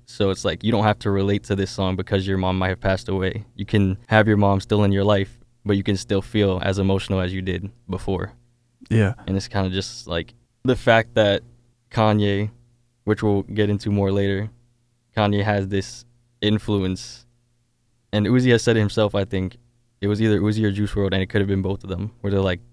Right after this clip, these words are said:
Speaker 1: eight oh eights and Heartbreaks is their favorite album of all time. And it's like in their music, and more specifically now in Uzi's music, you kinda hear that, where it's like he's just taking Kanye's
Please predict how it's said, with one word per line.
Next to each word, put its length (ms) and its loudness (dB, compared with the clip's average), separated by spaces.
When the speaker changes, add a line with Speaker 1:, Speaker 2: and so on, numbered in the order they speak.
Speaker 1:
eight 140 2
oh 100 6
eights 120 -2
and 60 2
Heartbreaks 320 0
is 100 -4
their 120 -2
favorite 300 0
album 180 0
of 100 -6
all 120 -4
time. 360 -6
And 100 -4
it's 100 -6
like 140 0
in 140 2
their 140 6
music, 400 0
and 120 -2
more 100 2
specifically 460 -4
now 160 0
in 80 -4
Uzi's 260 0
music, 240 0
you 80 -4
kinda 320 0
hear 180 0
that, 220 -2
where 160 -6
it's 140 -10
like 220 -6
he's 140 -2
just 160 -2
taking 340 0
Kanye's 640 -2